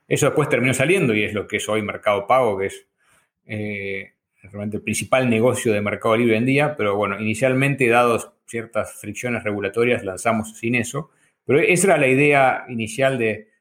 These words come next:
de Mercado Libre. Creo que, no sé, Marcos había preparado dos, tres páginas de PowerPoint, no mucho más, con, con su idea muy high level. Y me acuerdo que salimos a buscar capital, en una época donde era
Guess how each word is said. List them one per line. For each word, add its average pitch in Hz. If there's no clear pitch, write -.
de 101
Mercado 110
Libre. 151
Creo -
que, 95
no 90
sé, 101
Marcos 107
había 104
preparado 101
dos, 117
tres 120
páginas 113
de 92
PowerPoint, 120
no 104
mucho 107
más, 110
con, 95
con 98
su 95
idea 107
muy 117
high 117
level. 127
Y 113
me 110
acuerdo 139
que 127
salimos 127
a 117
buscar 120
capital, 165
en 110
una 107
época 104
donde 98
era 104